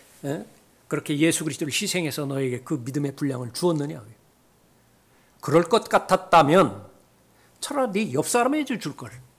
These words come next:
하나님께서 후회하신다고요. 네 옆 사람에게 주었더라고 한다면 그 사람은 백을 행할 거라고, 백을 행할 거라고. 내가 그 한 달란트를 땅에 묻어놓고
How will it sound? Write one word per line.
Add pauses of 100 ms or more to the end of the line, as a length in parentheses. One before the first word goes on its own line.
(240)
하나님께서
후회하신다고요. (960)
네
옆
사람에게
주었더라고
한다면
그
사람은
백을
행할
거라고,
백을
행할
거라고. (1600)
내가
그
한
달란트를
땅에
묻어놓고